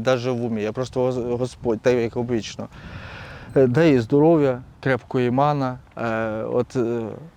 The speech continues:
поведи прямим шлях-, шляхом, захисти їх щас, захисти нас, зроби наші справи найкращим чином». Ну, таке питання, що,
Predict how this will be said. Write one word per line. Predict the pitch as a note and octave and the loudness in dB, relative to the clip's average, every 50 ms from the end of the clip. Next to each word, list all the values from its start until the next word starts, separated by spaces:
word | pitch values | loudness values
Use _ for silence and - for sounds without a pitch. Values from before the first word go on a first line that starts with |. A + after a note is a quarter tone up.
| - - - | -20 -18 -4
поведи | - C#3+ B2+ C#3 C#3 C3+ D3 | 0 2 2 4 4 2 2
прямим | B2 - C3 B2+ B2 B2 A#2+ A#2 | 2 2 0 0 2 0 0 -2
шлях-, | - - - C3 B2 - - - C#3 | -4 -4 -4 -4 -4 -4 -4 -6 -6
шляхом, | - - - C3 A#2+ - - D3+ D3+ C#3 C3+ - | -8 -4 -4 -4 -4 -2 0 0 0 0 0 -4
захисти | B2+ B2 C3 A#2 - - A#2+ - - - D3 | -4 -2 -2 -2 -2 -6 -10 -6 -2 2 2
їх | D3 C3+ B2+ B2 | 2 2 2 -2
щас, | - - - B2 A#2 A2+ G#2+ | -4 -4 -2 -2 -2 -2 -2
захисти | A#2+ A2+ - - B2 - - - B2+ | -4 -6 -6 -8 -10 -6 -4 -2 -2
нас, | B2+ C#3+ D3+ C#3+ C3 A#2 - - - - | 0 0 0 0 -2 -4 -6 -12 -12 -10
зроби | G#2+ A2+ A#2 B2+ C3 C#3 C#3 | -6 -2 0 0 2 2 2
наші | B2 A#2 A2+ - B2 | 0 0 -2 -4 -6
справи | - - - C3+ C3+ B2+ A#2 | -4 -2 0 0 0 0 -2
найкращим | A#2 A#2 - A#2+ A#2 A2+ - - - A2 G#2+ | -6 -8 -6 -4 -4 -4 -4 -6 -6 -6 -6
чином». | - - - G#2+ G2 F#2 E2+ - - | -8 -8 -8 -8 -10 -10 -12 -12 -6
Ну, | - A#2+ C3 C3+ C3 C3 | 0 4 4 6 6 4
таке | B2+ C#3 B2+ - C3 | 4 2 2 2 0
питання, | A2+ - C3 - - D#3 E3 D3+ B2 G#2+ A2 | 0 0 0 0 0 0 0 0 -2 -4 -4
що, | - - A#2 A2 | -4 -4 -4 -4